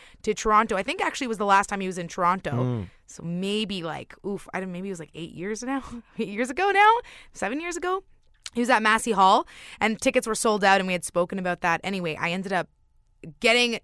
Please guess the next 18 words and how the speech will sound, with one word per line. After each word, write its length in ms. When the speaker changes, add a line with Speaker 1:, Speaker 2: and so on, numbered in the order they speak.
Speaker 1:
uh, 160
tickets 540
off, 280
like, 180
Craigslist 520
or 80
Kijiji, 600
and 240
then 540
he 180
was 140
working 460
the 80
night, 260
though, 300
that 180
he 160
was 260